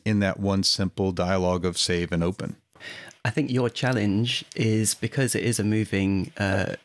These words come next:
Speaker 2: product, you know, you're constantly revising and, and adding and t-, sometimes taking away.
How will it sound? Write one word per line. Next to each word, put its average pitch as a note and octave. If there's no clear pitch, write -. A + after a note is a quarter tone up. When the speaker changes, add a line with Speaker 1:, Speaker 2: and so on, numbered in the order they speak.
Speaker 2:
product, -
you A2+
know, G2+
you're G2
constantly -
revising G2
and, F2+
and -
adding G2
and C3+
t-, -
sometimes F#2+
taking -
away. G2